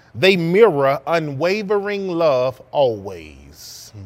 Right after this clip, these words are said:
<laughs> Listen to verses thirty-one through thirty-four of Jesus' words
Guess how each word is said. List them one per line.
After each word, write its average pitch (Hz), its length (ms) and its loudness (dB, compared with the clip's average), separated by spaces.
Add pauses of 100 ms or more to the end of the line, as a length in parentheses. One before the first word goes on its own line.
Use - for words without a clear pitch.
(440)
<laughs> - 600 -14
Listen 156 540 2
to 151 60 0
verses 143 480 -2
thirty-one 151 640 -2
through 143 160 -6
thirty-four 143 720 2 (340)
of 135 140 0
Jesus' 135 500 -4
words 160 560 0